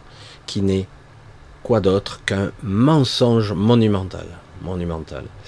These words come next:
Il y a eu beaucoup d'amalgame entre évolution, qui a existé, par palier, par tranche, euh, spontanément parfois, et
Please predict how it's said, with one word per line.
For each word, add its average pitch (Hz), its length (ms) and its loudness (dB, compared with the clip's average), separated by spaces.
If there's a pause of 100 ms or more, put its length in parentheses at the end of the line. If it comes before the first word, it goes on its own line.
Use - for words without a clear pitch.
(560)
Il 113 60 0
y 131 60 6
a 143 40 8
eu 151 100 8
beaucoup 151 460 0
d'amalgame 110 640 4
entre 98 400 -2
évolution, 104 760 0 (100)
qui - 140 -12
a 73 60 -8
existé, 95 560 -2
par - 260 -6
palier, 113 560 4
par - 220 -8
tranche, 135 400 -2 (480)
euh, 110 140 -2
spontanément 117 960 4
parfois, 143 460 -4 (1040)
et 131 340 2